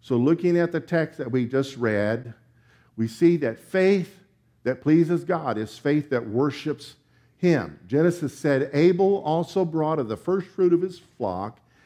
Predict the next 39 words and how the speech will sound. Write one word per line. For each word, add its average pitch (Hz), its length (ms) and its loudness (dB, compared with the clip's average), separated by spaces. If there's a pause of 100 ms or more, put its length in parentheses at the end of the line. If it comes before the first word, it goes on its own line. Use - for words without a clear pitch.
(160)
and 110 120 -2
of 120 160 0
their 147 140 0
fat, 110 600 -4 (320)
and 127 140 0
the 123 80 2
Lord 156 340 2
respected 143 760 -4
Abel 120 360 0
in 101 140 -6
his 180 300 -2
offering, 87 460 -8 (720)
but 110 120 -2
he 107 100 -2
didn't 135 260 0
respect 127 460 -6
Cain's." 92 500 -8 (1000)
And 104 180 -2
then 123 120 2
the 139 100 2
Lord 147 280 2
visits 190 420 0
Cain, 104 360 -4
says, 123 240 -6
"Why 151 200 -2
are 175 60 0
you 185 160 0
upset?" 196 600 -6 (1080)
"Well, 104 140 -12
you 131 140 2
didn't 185 280 -2
respect 202 420 -2
my 220 120 -2
offering." 226 540 -4
Well, 147 300 0
if - 160 -4
you 170 80 2
did 196 320 2
well, 254 500 0